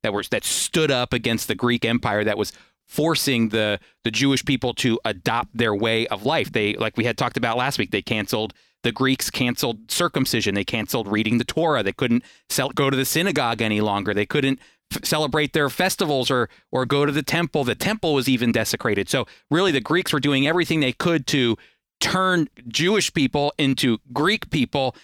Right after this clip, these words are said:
And the, the Maccabees, the story of where Hanukkah comes from, is the fight, that, that courage you're talking about to say, "No, we're gonna maintain our identity." In fact, I was just listening to somebody say, you know, if there wasn't a Hanukkah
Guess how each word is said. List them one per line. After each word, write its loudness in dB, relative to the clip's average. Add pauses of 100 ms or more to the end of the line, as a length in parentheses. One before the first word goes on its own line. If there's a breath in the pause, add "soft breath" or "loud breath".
(180 loud breath)
And 2
the, 0
the 0
Maccabees, 2 (220 soft breath)
the -2
story 0
of -2
where 0
Hanukkah -2
comes -2
from, -2
is -2
the -2
fight, -4
that, 0
that -2
courage 2
you're 0
talking -2
about -2 (160 loud breath)
to -2
say, 2
"No, 4
we're 0
gonna 2
maintain 2
our 0
identity." 0 (240 loud breath)
In 0
fact, -2
I 2
was 2
just 0
listening 2
to 2
somebody 2 (220 loud breath)
say, 2
you 2
know, 0
if -2
there 2
wasn't 2
a 0
Hanukkah -2